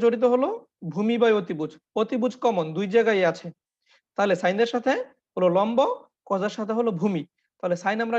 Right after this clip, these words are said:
কি লিখবো, মানে লম্ব, লম্ব বের করার সময় সাইন অ্যাপ্লাই করব। অতিভুজ যেহেতু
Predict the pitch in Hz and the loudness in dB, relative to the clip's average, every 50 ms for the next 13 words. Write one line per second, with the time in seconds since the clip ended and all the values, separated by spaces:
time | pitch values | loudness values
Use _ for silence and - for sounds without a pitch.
0 | 220 - - 226 247 233 226 285 339 269 196 180 170 165 185 214 214 208 180 151 | -4 -4 -4 -6 -6 -6 -6 -6 -6 -4 -4 -2 0 0 0 0 0 -2 -4 -4
1 | - - 175 175 185 202 208 208 233 247 240 185 202 202 202 240 233 226 226 247 | -4 -4 -4 -4 -4 -2 0 0 2 2 2 0 -4 -6 -4 -6 -6 -6 -6 -8
2 | 247 226 - - 208 208 208 208 - 180 165 160 151 160 156 147 151 151 - _ | -10 -8 -6 -4 -4 -4 -4 -4 -4 -4 -4 -4 -4 -6 -8 -8 -12 -16 -18 _
3 | _ _ _ _ _ _ _ - 202 220 220 247 226 247 208 196 240 240 214 | _ _ _ _ _ _ _ -6 -4 -4 -2 -2 -2 -2 0 0 0 0 0